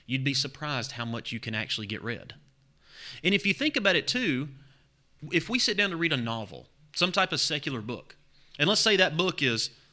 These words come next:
three hundred and sixty-five pages long, are we gonna read one page a day for an entire year? I mean, who reads a book like that? By the time you get through the first month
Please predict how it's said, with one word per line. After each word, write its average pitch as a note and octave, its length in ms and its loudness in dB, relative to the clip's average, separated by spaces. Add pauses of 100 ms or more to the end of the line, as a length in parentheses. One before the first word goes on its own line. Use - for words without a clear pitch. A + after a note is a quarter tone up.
(120)
three F#3+ 200 2
hundred F3+ 240 2
and C3 80 -2
sixty-five D3 500 -2
pages A#2 320 -4
long, F#2+ 300 -10 (1040)
are D#3+ 100 2
we G#3+ 140 2
gonna G#3+ 160 0
read F3+ 260 2
one D3 200 0
page C#3+ 300 -2
a B2+ 40 -2
day B2+ 360 -4 (120)
for - 120 -8
an B2+ 60 0
entire C3 300 -2
year? B2+ 300 -6 (680)
I - 40 -6
mean, D#3 140 0
who G3+ 120 0
reads F3+ 320 -4
a C#3+ 60 -2
book F3+ 240 -8
like G2+ 200 -12
that? - 300 -16 (760)
By E3+ 100 4
the F3 60 8
time G#3 200 6
you G3 100 6
get F#3 200 2
through G3 120 0
the D3 100 0
first F3 340 -2
month C3 420 -2